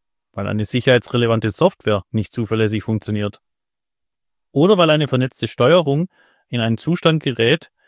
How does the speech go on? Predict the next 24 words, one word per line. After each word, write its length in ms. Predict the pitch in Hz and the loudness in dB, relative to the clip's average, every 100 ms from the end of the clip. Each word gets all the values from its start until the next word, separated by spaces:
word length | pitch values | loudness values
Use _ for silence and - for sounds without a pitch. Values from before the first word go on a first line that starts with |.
| _ _ - | _ _ -2
den 140 | 120 | 0
bei 100 | 113 | 2
der 100 | 110 | 0
Entwicklung 560 | 110 123 147 165 165 165 _ - | 0 -2 -4 0 0 -2 _ -2
niemand 360 | 120 131 143 | 2 2 2
als 220 | 120 123 - | 0 -4 -4
echtes 360 | 120 - 135 | -8 -8 -8
Sicherheitsproblem 680 | 170 180 147 - 147 139 131 | -2 2 2 2 -4 -2 -2
eingeordnet 600 | 120 123 120 117 - 110 | 0 0 0 0 -2 -2
hat. 280 | 101 - - _ _ _ _ _ _ _ _ _ _ _ _ _ _ _ _ _ _ _ _ _ - | -2 -4 -10 _ _ _ _ _ _ _ _ _ _ _ _ _ _ _ _ _ _ _ _ _ -4
Genau 340 | 113 120 185 | 0 2 2
an 140 | 180 | 2
dieser 300 | 151 170 165 | 0 0 0
Stelle 500 | 147 - 127 147 151 - _ - | -2 -2 -2 0 -2 -6 _ -4
zeigt 320 | - 120 - | 0 0 0
sich 160 | 120 110 | -6 -2
eine 160 | 113 | -2
der 140 | 107 113 | 0 -2
wichtigsten 420 | - 147 - 139 | -6 -12 -8 -2
Veränderungen 460 | 113 117 120 123 | -2 0 0 0
der 100 | 113 | 0
neuen 220 | 110 107 120 | 0 0 -2
Maschinenverordnung. 960 | 120 170 175 - 98 95 - 98 101 _ _ _ _ _ _ _ _ _ _ _ _ _ _ _ _ _ _ _ _ _ _ | -4 -2 -2 0 -2 -4 -8 -12 -12 _ _ _ _ _ _ _ _ _ _ _ _ _ _ _ _ _ _ _ _ _ _
Cybersicherheit 880 | - 127 180 160 147 147 131 151 | 0 2 4 2 -2 2 2 2